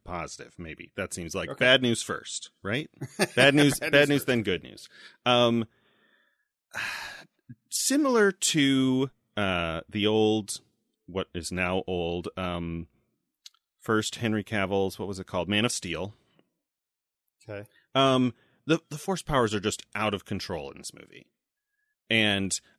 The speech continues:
Speaker 1: I,
Speaker 2: Yes.
Speaker 1: I put some of the blame for that on Rian Johnson because he also played very loose with the rules for Force power. And I know, uh, diehard old school fans will say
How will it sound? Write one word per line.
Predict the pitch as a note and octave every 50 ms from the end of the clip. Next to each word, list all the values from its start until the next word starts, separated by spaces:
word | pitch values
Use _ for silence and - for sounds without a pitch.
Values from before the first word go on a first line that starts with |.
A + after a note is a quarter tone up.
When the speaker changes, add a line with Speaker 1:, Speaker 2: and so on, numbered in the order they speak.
| _ _ -
Speaker 1:
I, | A2 A2 A2 A2+ A2+ A2 A2 - B2
Speaker 2:
Yes. | A#2+ G2+ - - - - - -
Speaker 1:
I | A#2 B2 B2 - - -
put | - - C#3+ C#3 - -
some | - - - - - D#3 C3+ C#3 C#3+
of | C#3+
the | C#3 D3
blame | C3 C3+ C3 C3 C3 C3+ C3+
for | - - C3+
that | B2 B2+ B2 B2 C3 - -
on | A2 A2+ A#2
Rian | A2 A2 A2 A2 A2 G#2+
Johnson | - G2+ G2 G#2 - - D#3+ E3+ E3+ -
because | A2+ - - A2 G#2 -
he | - - C#3 C3+ C3+ - -
also | A2+ A#2 A#2 - - A2 G#2 F#2
played | - _ - G2+ G2 F2+ E2
very | E2 F2+ A2 G#2+ A2 A2 G#2 G#2 G2 G2 - _ _ _ _ _ _ - G2+
loose | G2+ A2 G#2+ G2+ - - - - - - _ _ _ _ _ _ -
with | F2 G2 G2+ F2 - - - _ _ _ _ _ -
the | G#2
rules | E2+ F2 F2 E2 -
for | - -
Force | - - D2 - -
power. | - - - -
And | G2+ A2+ A#2+
I | C#3+ D#3
know, | D#3+ D3+ C#3 C3+ C3+ C#3 - - _ _ _ _ -
uh, | G2 F#2 F2+ E2 D#2+ E2 - - - F2 F2 G2+
diehard | A2+ F#2 G2 A2 G#2+ - B2 A2+ A2+ A2+ A2+ G#2 - -
old | G#2+ G#2+ A2+ G#2+
school | - - B2+ A2+
fans | G#2 - A2+ G#2 G2 F#2+ F#2 F2
will | F#2+ E2+
say | - - G2 F2+ F#2 F#2